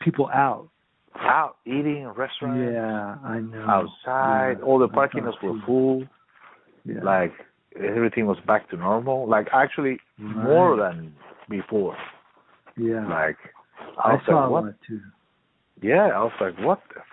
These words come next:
Speaker 2: fuck?" Oh, the whole Pasadena was full of people walking around and eating and
Speaker 1: <laughs>
Speaker 2: doing this shit. I'm like, "What the fuck is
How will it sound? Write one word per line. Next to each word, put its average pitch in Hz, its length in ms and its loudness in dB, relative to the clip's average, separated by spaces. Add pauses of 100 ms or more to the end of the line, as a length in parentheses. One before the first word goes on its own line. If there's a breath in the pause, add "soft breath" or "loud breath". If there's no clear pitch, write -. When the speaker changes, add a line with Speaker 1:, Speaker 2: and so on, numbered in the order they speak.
(140)
Speaker 2:
fuck?" 202 240 2 (440)
Oh, 117 120 2
the 113 100 6
whole 175 160 6
Pasadena 160 640 -2
was 107 140 -8 (680 soft breath)
full 175 200 2
of 131 80 0 (100)
people 165 400 -2
walking 147 360 0
around 131 500 -4
and 87 180 -14
eating 135 600 -6 (720 loud breath)
and 95 280 2
Speaker 1:
<laughs> - 0 -
Speaker 2:
doing 123 260 0
this 113 120 -4 (100)
shit. 139 180 4
I'm 113 280 4
like, 101 340 4 (220)
"What 156 280 -4
the - 120 -10 (420)
fuck 160 300 -2
is 123 100 -4